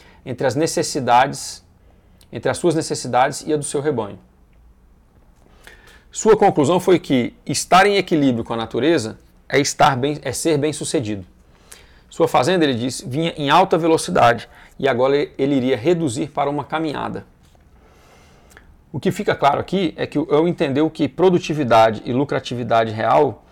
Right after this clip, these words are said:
só podem ser atingidas como consequência do aumento da biocapacidade da propriedade.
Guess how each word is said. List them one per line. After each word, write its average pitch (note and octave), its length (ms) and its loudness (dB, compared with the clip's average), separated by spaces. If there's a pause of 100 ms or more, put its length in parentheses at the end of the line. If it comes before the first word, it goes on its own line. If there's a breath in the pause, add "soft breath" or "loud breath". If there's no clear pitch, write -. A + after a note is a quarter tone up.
(180 soft breath)
só - 220 -2
podem D3+ 300 2
ser D3+ 180 -2
atingidas C#3+ 500 -4
como C#3+ 220 -4
consequência D3+ 720 0
do D3 100 4
aumento C#3 400 0
da C#3+ 80 2
biocapacidade C#3 760 -4
da C3 100 -10
propriedade. A#2 600 -12